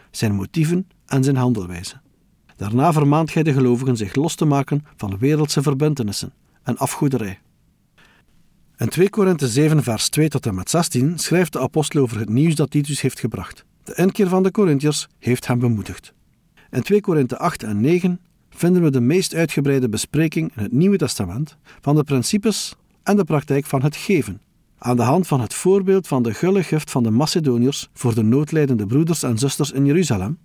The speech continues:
roept Paulus de Korintiërs op hun gedane toezeggingen in te lossen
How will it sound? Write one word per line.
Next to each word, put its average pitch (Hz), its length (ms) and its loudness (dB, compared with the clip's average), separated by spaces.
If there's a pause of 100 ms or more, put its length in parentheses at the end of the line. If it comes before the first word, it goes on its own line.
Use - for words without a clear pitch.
(120)
roept 147 260 -2
Paulus 190 340 4
de 143 100 0
Korintiërs 160 460 -2
op 123 280 -4 (120)
hun 131 200 0
gedane 147 520 0
toezeggingen 160 540 2
in 202 140 2
te 147 120 0
lossen 117 360 -6